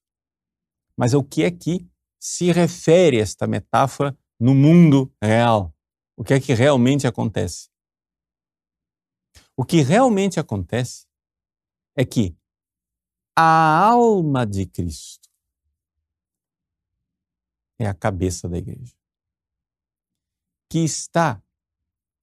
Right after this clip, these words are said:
esta ca-, alma de Cristo unida às nossas almas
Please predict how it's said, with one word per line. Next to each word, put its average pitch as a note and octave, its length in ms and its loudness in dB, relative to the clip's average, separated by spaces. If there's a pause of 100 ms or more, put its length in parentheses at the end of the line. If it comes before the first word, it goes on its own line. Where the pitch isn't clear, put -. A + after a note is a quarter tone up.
esta - 440 -6 (460)
ca-, - 240 -2
alma C3+ 380 2
de G#2 100 -6
Cristo - 420 -16 (160)
unida D#3 840 0 (400)
às D#3 460 2
nossas D#3 600 0
almas G2+ 540 -4